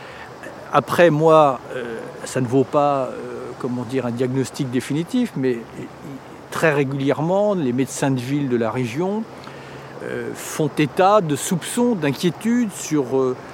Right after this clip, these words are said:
un nombre important de pathologies respiratoires ou pulmonaires. Moi, j'en sais pas plus. Je dis simplement que la seule responsabilité de ces entreprises, euh, c'est de ne laisser personne dans cette inquiétude, qui est une inquiétude redondante et qui finit par s'alimenter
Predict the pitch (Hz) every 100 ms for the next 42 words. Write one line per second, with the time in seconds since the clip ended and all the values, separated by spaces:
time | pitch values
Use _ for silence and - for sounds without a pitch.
0 | - 123 135 156 156 131 - - - 156
1 | 151 131 - 143 - 139 135 117 147 139
2 | - 135 123 - 143 147 135 127 - 143
3 | 214 269 - - - - - - 143 190
4 | 151 131 143 180 180 269 269 - - 127
5 | 135 160 - 151 160 160 208 240 - 151
6 | 139 - - - - - 135 131 - -
7 | 262 240 190 - 156 160 147 147 143 160
8 | 147 139 127 - 120 113 127 - 120 123
9 | - 135 - 277 269 - - - 135 120
10 | - - 135 123 131 131 131 - 156 160
11 | - - 226 254 190 120 135 139 127 -
12 | 143 - 135 123 143 - 196 214 131 143
13 | 131 120 127 - 139 127 147 139 139 143
14 | 160 220 - - - 139 - 151 180 160
15 | - 160 160 170 160 185